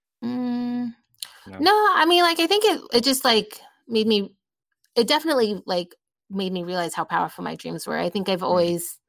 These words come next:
Speaker 1: I always, like, was in the science part of my brain, the linear part, and going like, "Oh, this is just, like, my imagination." And then after, after that dream, you know how it, like, y-, after one thing happens, then you start remembering all the other things that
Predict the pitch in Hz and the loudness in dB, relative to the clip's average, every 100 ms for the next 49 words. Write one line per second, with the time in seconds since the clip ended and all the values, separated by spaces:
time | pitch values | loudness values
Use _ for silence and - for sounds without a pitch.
0 | - 196 202 196 180 180 170 _ _ _ | -4 0 2 0 0 -2 -4 _ _ _
1 | _ _ 196 185 185 170 180 165 190 - | _ _ -8 -4 -4 -4 -4 -4 -4 -6
2 | 208 202 208 214 220 226 226 233 233 226 | -6 -4 -4 -4 -4 -4 -4 -4 -4 -8
3 | 175 180 190 190 190 190 190 196 202 104 | -8 -6 -4 -6 -6 -6 -6 -6 -8 -10
4 | - 190 - 180 175 185 175 175 170 - | -10 -8 -6 -6 -6 -8 -8 -6 -6 -6
5 | - - 185 180 180 185 190 170 - 208 | -8 -8 -10 -6 -6 -6 -6 -6 -4 -6
6 | 208 _ _ _ - 202 214 190 202 - | -8 _ _ _ -4 2 4 2 0 0
7 | 208 185 185 175 _ _ - 202 220 202 | 2 4 2 -2 _ _ -6 2 4 4
8 | 208 - 190 175 175 175 180 _ _ _ | 2 -2 -6 -4 -6 -8 -12 _ _ _
9 | - 339 370 339 294 254 247 220 190 208 | -2 2 4 4 4 2 2 0 0 -6
10 | - 190 185 - 190 185 190 180 165 185 | -12 -8 -6 -4 -2 -2 -2 -2 -2 -4
11 | 185 - _ - 196 190 185 - 180 180 | -10 -12 _ -8 -6 -4 -4 -4 -6 -4
12 | 185 - 180 185 185 - 185 180 185 180 | -4 -2 -2 -2 -4 -4 -4 -4 -4 -6
13 | 180 | -8